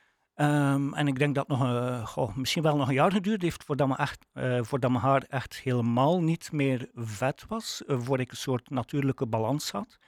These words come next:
Maar op een dag, eh, ben ik M D F-platen aan het zagen.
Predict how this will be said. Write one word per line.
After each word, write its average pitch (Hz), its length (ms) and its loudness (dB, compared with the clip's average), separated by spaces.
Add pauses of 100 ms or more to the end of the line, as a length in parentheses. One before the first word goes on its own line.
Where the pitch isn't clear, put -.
(800)
Maar 151 340 4
op 160 140 0
een 139 120 2
dag, 139 540 0
eh, 135 560 0 (200)
ben 143 320 0
ik 160 220 -4
M 151 60 2
D 135 220 2
F-platen 123 540 -2
aan 113 140 -4
het 107 120 -8
zagen. 104 440 -6